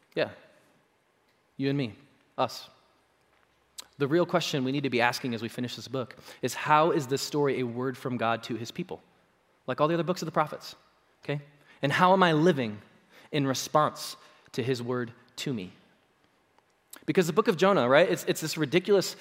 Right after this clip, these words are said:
caricature of people who grasp the scandal of God's grace and that God loves your enemy as much as he loves you. And when that really sinks in, like, really sinks in, especially when you have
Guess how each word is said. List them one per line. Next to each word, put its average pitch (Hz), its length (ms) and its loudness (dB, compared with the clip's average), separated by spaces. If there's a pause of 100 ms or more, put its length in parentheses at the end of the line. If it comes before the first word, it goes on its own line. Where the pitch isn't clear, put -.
(140)
caricature 160 500 -2 (260)
of - 140 0
people 190 260 -4
who 143 100 0
grasp 151 580 2
the 170 80 2
scandal 180 520 2
of 123 80 0
God's 151 220 6
grace 143 500 0 (420)
and 160 120 6
that 151 180 4
God 175 280 8
loves 185 460 6
your 240 140 8
enemy 262 400 6 (880)
as 220 200 6
much 269 400 8
as 254 120 2
he 254 120 4
loves 240 280 6
you. 208 280 4 (800)
And 196 120 8
when 233 120 10
that 233 160 6
really 240 380 8
sinks 226 360 4
in, 196 160 6
like, 170 160 4
really 247 320 6
sinks 208 300 4
in, 156 120 6
especially 226 440 2
when 196 120 6
you 185 80 4
have 175 280 4